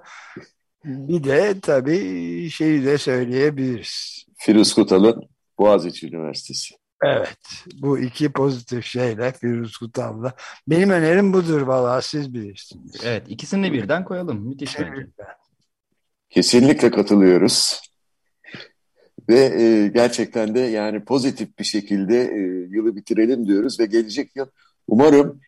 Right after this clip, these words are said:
Speaker 2: hep pozitif karşı-, e, karikatürlerle karşınızda oluruz. E, umut çünkü.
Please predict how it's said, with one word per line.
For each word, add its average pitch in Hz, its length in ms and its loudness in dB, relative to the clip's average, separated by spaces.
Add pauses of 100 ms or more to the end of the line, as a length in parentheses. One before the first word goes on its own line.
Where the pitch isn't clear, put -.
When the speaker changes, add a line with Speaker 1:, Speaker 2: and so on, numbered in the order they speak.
(180)
Speaker 2:
hep - 220 -2
pozitif 151 440 4
karşı-, - 480 2
e, 107 260 8
karikatürlerle 113 760 4
karşınızda 95 580 -4
oluruz. 92 560 -4 (580)
E, 98 60 -4 (1400)
umut 170 320 6
çünkü. - 420 -4